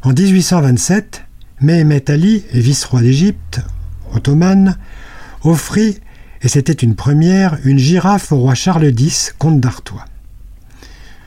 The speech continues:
Dans le film, Maki, jeune Soudanais de dix ans, va voir son destin lié à cette jeune girafe, Zafara, qu'il va accompagner à Paris jusqu'au Jardin des Plantes.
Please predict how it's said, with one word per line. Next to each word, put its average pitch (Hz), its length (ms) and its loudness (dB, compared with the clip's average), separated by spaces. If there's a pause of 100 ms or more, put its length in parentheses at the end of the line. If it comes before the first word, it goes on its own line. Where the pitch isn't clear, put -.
(340)
Dans 135 100 2
le 123 100 4
film, 202 460 2
Maki, 135 720 2 (160)
jeune 120 320 2
Soudanais 131 480 2
de 113 80 -2
dix 139 320 0
ans, 202 160 0 (540)
va 143 160 0
voir 156 180 0
son 170 140 0
destin 151 340 0
lié 175 300 4
à 156 80 2
cette 131 260 -2
jeune 160 240 2
girafe, 127 480 0
Zafara, 127 560 0 (1300)
qu'il 170 160 0
va 170 140 2
accompagner 190 500 2
à 151 60 0
Paris 143 460 0 (100)
jusqu'au 170 420 0
Jardin 139 300 0
des 127 100 2
Plantes. - 500 -10